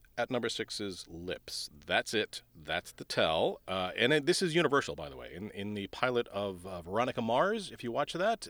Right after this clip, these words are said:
the guy playing Veronica Mars' dad, great actor, um, they're, in their first scene, as they kind of stand,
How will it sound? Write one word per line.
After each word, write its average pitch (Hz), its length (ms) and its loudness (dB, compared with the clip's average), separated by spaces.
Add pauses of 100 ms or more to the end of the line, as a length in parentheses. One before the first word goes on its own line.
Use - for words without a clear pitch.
the 110 240 -4
guy 113 240 4
playing 113 440 0 (680)
Veronica 113 320 0
Mars' 110 320 2
dad, 113 420 2
great 113 180 2
actor, 165 480 2
um, 107 380 4 (560)
they're, 123 180 -4
in 139 120 0
their 175 120 4
first - 380 0
scene, 156 540 2 (160)
as 135 180 6
they 156 140 4
kind 160 180 2
of 147 80 0
stand, 160 460 2